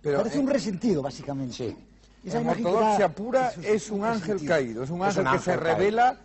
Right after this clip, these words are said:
Speaker 3: un ángel
Speaker 1: por
Speaker 3: caído.
Speaker 1: soberbia o
Speaker 3: Que se le
Speaker 1: por
Speaker 3: dan distintos, distintos nombres. Al principio esto no está claro en la Sagrada Escritura y además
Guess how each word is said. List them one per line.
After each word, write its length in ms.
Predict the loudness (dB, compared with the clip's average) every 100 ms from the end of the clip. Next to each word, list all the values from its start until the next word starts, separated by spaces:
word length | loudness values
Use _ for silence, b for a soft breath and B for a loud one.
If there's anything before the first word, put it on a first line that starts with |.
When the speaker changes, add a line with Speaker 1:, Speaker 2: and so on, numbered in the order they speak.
| -10
Speaker 3:
un 120 | -4
ángel 220 | -2 2
Speaker 1:
por 260 | 4 4 4
Speaker 3:
caído. 160 | 0
Speaker 1:
soberbia 640 | -2 0 0 0 -2 -2 0
o 20 |
Speaker 3:
Que 60 | 0
se 80 |
le 60 | 2
Speaker 1:
por 80 | 4
Speaker 3:
dan 140 | 4 0
distintos, 760 | -6 -8 -6 -2 -2 -2 -8
distintos 460 | -14 -12 -10 -10 -8
nombres. 400 | -8 -6 -8 -6
Al 140 | -6
principio 420 | -6 -8 -6 -6 -6
esto 180 | -6 -8
no 100 | -8
está 200 | -8 -6
claro 180 | -4 -4
en 60 |
la 60 | -6
Sagrada 260 | -8 -8
Escritura 340 | -10 -12 -10 -8
y 100 | -4
además 360 | -4 -4 -8